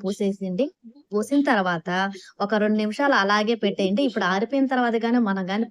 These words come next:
పిన్నీస్ పెడితే నెయిల్ పాలిష్ ఎక్కడ దాకా అయింది అక్కడ దాకా అనేది పిన్నీస్ అనేది లోపల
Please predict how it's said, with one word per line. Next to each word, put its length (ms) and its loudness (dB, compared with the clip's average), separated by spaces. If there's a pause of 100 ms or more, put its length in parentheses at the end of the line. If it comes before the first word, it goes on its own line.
పిన్నీస్ 280 0 (100)
పెడితే 300 -2 (520)
నెయిల్ 300 4
పాలిష్ 320 2
ఎక్కడ 180 -4 (100)
దాకా 220 0
అయింది 220 0
అక్కడ 180 -4 (100)
దాకా 200 -2
అనేది 260 2
పిన్నీస్ 320 -2
అనేది 260 -2
లోపల 300 0